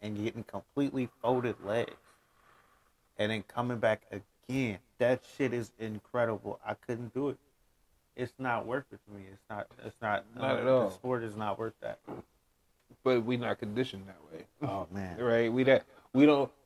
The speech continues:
Speaker 2: well, somebody was saying how Shannon Sharpe <clears throat> was talking about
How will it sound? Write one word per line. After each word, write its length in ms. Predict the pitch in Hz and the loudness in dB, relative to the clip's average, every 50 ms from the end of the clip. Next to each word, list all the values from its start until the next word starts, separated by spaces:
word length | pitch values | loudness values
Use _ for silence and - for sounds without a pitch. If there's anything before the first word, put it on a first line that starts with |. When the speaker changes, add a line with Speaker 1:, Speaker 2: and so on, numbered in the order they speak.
| _ _ - | _ _ 0
Speaker 2:
well, 560 | 120 139 156 151 151 143 127 117 107 104 101 98 - | 6 8 8 8 8 8 6 4 2 0 -4 -2 2
somebody 360 | - 151 147 147 143 143 139 | 4 8 10 12 12 12 12
was 160 | 135 135 127 - | 12 10 8 8
saying 440 | - 139 135 131 123 113 117 120 | 8 10 12 12 12 12 12 10
how 500 | 120 127 131 127 127 120 117 113 107 104 - | 10 12 12 12 12 12 12 10 8 6 4
Shannon 320 | - 139 135 131 127 117 117 | 6 6 6 8 8 4 2
Sharpe 400 | - - 135 139 139 131 113 - _ _ _ _ _ _ _ - | 2 2 2 4 4 2 0 -4 _ _ _ _ _ _ _ -2
<clears throat> 460 | - 160 151 135 123 - _ _ _ - | -2 -2 0 -2 -6 -10 _ _ _ -2
was 200 | 131 127 117 - | 0 0 2 8
talking 280 | - 123 113 110 120 117 | 10 10 10 10 8 4
about 480 | 110 117 113 113 110 104 92 80 - | 6 8 8 8 8 6 4 2 -2